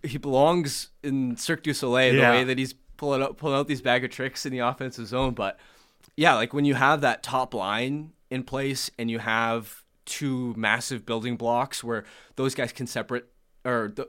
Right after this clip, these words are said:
Speaker 1: those guys in, um, Dahlin and Power can anchor, um, top four pairings each, and you've got young forwards coming through the
Speaker 2: Yeah.
Speaker 1: rest of the middle six who are only going to get better.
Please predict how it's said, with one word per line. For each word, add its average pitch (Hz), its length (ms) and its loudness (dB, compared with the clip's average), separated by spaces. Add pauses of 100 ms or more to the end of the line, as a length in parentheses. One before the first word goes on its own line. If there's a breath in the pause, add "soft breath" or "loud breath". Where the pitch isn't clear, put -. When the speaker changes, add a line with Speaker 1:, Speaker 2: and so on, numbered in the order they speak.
Speaker 1:
those 123 200 -6
guys 120 280 -2
in, 107 100 -2
um, 87 380 -6 (200)
Dahlin 120 400 0
and 107 200 -6
Power 113 340 0
can 110 320 -6
anchor, 113 480 -4 (400 loud breath)
um, 87 300 -10
top - 240 -6
four 117 160 -4
pairings 113 500 -4
each, - 420 -6 (760 soft breath)
and 135 120 -2
you've 123 140 -4
got 131 220 0
young 127 180 0
forwards 120 380 -2
coming 123 280 -2
through 120 180 -10
the 110 120 -4
Speaker 2:
Yeah. 110 60 -8
Speaker 1:
rest 113 200 -4
of - 40 -10
the 117 60 -4
middle 113 140 -2
six 120 280 -8
who - 100 -8
are 117 140 -4
only 120 240 -4
going 117 180 -4
to - 100 -14
get 104 160 -6
better. 120 360 -2